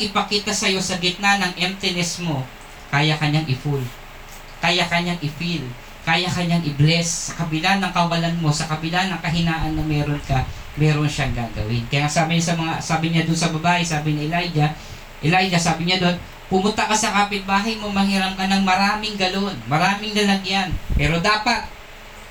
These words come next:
walang laman." Okay, bakit kaya? Bakit kaya walang laman?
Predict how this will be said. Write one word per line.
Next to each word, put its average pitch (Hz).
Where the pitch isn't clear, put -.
walang 143
laman." 104
Okay, 113
bakit 160
kaya? 190
Bakit 165
kaya 165
walang 160
laman? 160